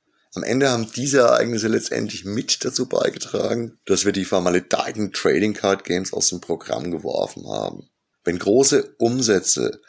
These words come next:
durch geringe Margen eh schon unrentabel werden und gleichzeitig noch Missgunst, Misstrauen gesät werden, kann man so eine Entscheidung durchaus vertreten. Magic gibt's bis heute. Die Systematik funktioniert noch genauso wie damals.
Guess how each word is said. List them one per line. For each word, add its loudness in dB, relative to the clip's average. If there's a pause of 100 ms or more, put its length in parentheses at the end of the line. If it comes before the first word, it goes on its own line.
(200)
durch -2
geringe 2
Margen 2
eh 2
schon 2
unrentabel 0
werden -2
und -8
gleichzeitig 2
noch -2 (280)
Missgunst, 0
Misstrauen 0
gesät -2
werden, -10 (160)
kann 0
man 2
so -2
eine 2
Entscheidung 2
durchaus 0
vertreten. -8 (540)
Magic 0
gibt's -6
bis -8
heute. 0 (540)
Die -4
Systematik 0
funktioniert 0
noch 0
genauso -2
wie -2
damals. 0